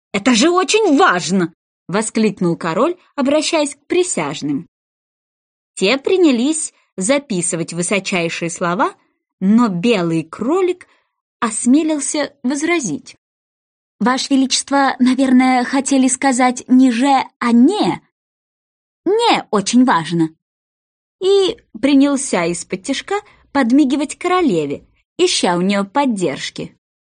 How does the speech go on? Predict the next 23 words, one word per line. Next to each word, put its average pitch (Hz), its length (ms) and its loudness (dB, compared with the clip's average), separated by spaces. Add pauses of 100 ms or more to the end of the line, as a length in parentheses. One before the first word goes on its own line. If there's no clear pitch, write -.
(600)
"Конечно, 269 440 0
конечно", 196 760 0 (320)
поспешил 226 480 -2
поправить 208 640 -4
себя 208 320 -4
король. 220 480 -2 (540)
Одна 220 260 2
буква 208 280 -2
не 214 160 2
считается. 240 920 -2 (440)
Я 196 320 0
хотел 320 400 -2
сказать 311 640 -2 (160)
"не 277 600 4
очень 403 520 0
важно". 165 680 -2 (720)
И 226 120 2
он 427 300 0
принялся 254 600 2
повторять 247 520 -4
шёпотом: - 680 -6 (640)
"Это 170 280 -8
не, 185 440 -2